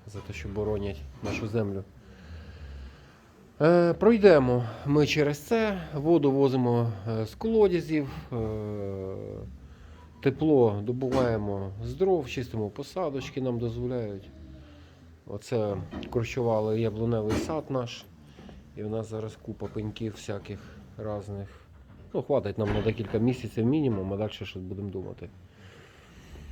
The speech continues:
Ну і все. Ну і поросята наші маленькі Е, досить активно вже почали їсти предстарт, водичку п'ють.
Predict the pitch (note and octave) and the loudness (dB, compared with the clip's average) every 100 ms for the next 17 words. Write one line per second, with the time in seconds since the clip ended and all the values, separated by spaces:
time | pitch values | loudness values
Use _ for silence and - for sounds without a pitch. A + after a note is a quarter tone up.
0 | - - - - - - - - F3 F#3+ | -16 -18 -16 -16 -18 -16 -16 -8 -2 2
1 | A#3 A#3 G#3+ - A#3+ A#3 G3+ F3 - - | 2 2 0 -2 -2 0 -2 -6 -12 -14
2 | - G3 B3 B3 G#3 - F3+ E3+ G#3 G3 | -6 0 2 4 2 2 2 2 0 0
3 | D#3+ D#3 C#3 C3+ D#3 D3+ C#3 C#3 C3+ - | 0 0 0 0 2 0 0 -2 -2 -4
4 | - - - - - - - - - - | -20 -20 -20 -20 -20 -20 -20 -20 -20 -14
5 | - B2 B2 C#3 C3+ A#2+ B2 - C3 A#2 | -4 -2 0 -2 -4 -4 -2 2 4 2
6 | A2+ A#2+ A#2 - A#2+ B2 B2 - B2+ A#2+ | 0 -4 -4 -2 0 2 0 0 -2 -2
7 | - - C#3+ - - F3+ F3 - - - | -6 -6 -4 -4 -2 0 0 -4 -14 -8
8 | C#3+ E3 G3 - D3 - D#3 C#3+ | -4 0 0 -2 -10 -2 -2 -2